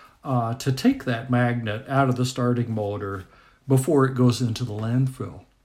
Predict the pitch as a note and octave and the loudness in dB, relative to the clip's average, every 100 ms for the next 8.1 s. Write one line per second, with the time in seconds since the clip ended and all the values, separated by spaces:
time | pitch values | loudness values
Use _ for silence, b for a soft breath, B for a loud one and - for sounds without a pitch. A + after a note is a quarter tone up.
0 | _ A#2+ A2 A2 B2+ C3+ E3 F3+ - C3+ | _ -6 -4 -2 -2 0 0 -4 -6 -4
1 | D#3 F3 D#3 D3 - C#3+ C3+ B2 A2+ B2 | -4 -4 -6 -6 -8 -2 0 0 -2 -2
2 | C3+ G#2+ - C#3 C3+ D#3 C#3+ C3+ - D#3 | -2 -4 -6 -6 -4 -2 -2 -2 -6 -8
3 | - F3 C#3+ G3+ A#3+ B3 A2+ - - _ | -4 -6 -4 -4 -4 -6 -12 -14 -20 _
4 | - - C#3+ B2+ B2 B2 - C#3 C3+ F3+ | -20 -10 -2 0 0 -4 -2 -2 0 0
5 | E3+ - D3 F3+ F3 E3 F3+ - F3 C4 | -2 -4 -4 -2 -2 -4 -6 -8 -4 -2
6 | F#3 G#2+ A2 b b b b b b - | -2 -2 -6 b b b b b b -2
7 | C#3 C3+ - _ - C3 B2 A#2+ B2 B2+ | 0 0 -6 _ -8 -4 -4 -4 -10 -12